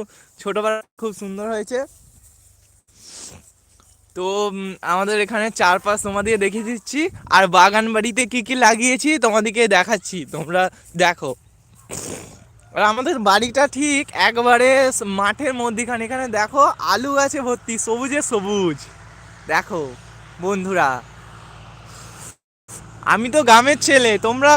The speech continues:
ক-, তোমরা শহরের না গ্রামের, সবাই কমেন্ট করবে, ঠিক আছে? এই দেখো। আর আমাদের হচ্ছে রাস্তার গায়েই বাড়ি। এই দেখো রোড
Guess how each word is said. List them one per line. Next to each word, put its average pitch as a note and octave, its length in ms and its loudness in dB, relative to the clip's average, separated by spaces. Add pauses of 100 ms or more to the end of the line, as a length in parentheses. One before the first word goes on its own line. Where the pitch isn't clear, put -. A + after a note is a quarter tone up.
ক-, B3 140 -10 (320)
তোমরা A#3+ 260 4 (180)
শহরের B3 500 6
না G#3+ 260 0
গ্রামের, B3+ 460 4
সবাই B3+ 220 -2
কমেন্ট A#3+ 380 -8
করবে, F3 340 -6
ঠিক A2+ 180 -12
আছে? C4+ 200 -6
এই G#3+ 140 -6
দেখো। E3 220 -8 (3750)
আর F3+ 120 0 (100)
আমাদের B3+ 300 -4
হচ্ছে C#4+ 200 -4
রাস্তার G#3+ 420 0
গায়েই A#3+ 280 2
বাড়ি। B3+ 200 2 (220)
এই F#3+ 120 -6
দেখো G#3+ 180 -2 (140)
রোড C4+ 200 4